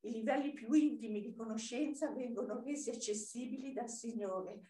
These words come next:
quando è soddisfatto della nostra attitudine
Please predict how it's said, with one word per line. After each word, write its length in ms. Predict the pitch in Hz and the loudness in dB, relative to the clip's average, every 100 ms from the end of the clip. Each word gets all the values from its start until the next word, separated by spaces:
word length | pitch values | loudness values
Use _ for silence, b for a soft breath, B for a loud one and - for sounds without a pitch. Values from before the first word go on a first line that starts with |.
| B B - | B B 0
quando 260 | 214 269 | 2 2
è 40 | 254 | -2
soddisfatto 880 | - 214 220 - - 214 240 - | -2 -6 -4 -4 0 2 2 -2
della 260 | 262 202 220 | -2 0 2
nostra 400 | 226 - - 269 | 0 -4 -6 -8
attitudine 920 | - 240 226 208 202 180 185 196 - | -8 -8 -6 -6 -6 -8 -10 -12 -16